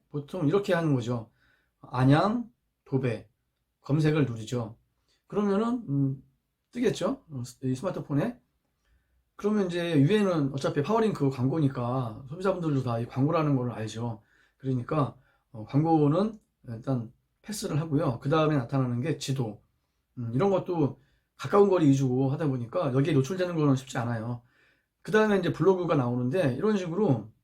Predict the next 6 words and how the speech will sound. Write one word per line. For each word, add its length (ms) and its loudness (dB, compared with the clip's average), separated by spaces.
안양 340 4
도배를 380 2
쳤을 320 -8
때 260 -4
맨 200 2
위에 560 2